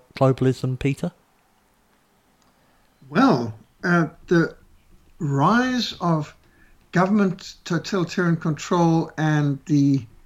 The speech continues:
Speaker 2: demise of, uh, civil liberties definitely is part of it. Uh, I think one of the best exposés of globalism that we will find is in Revelation chapter thirteen,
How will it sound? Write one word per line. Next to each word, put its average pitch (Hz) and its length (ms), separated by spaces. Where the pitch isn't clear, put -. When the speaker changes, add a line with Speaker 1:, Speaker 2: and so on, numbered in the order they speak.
Speaker 2:
demise 156 500
of, 131 300
uh, 135 60
civil 170 340
liberties 151 680
definitely 156 320
is 117 100
part 196 280
of 143 100
it. - 100
Uh, 190 200
I 247 120
think - 240
one 214 100
of 190 60
the 151 200
best - 380
exposés 170 800
of 151 160
globalism 160 580
that 147 220
we 165 140
will 147 160
find 165 400
is 151 160
in 156 180
Revelation 165 640
chapter 147 360
thirteen, 156 600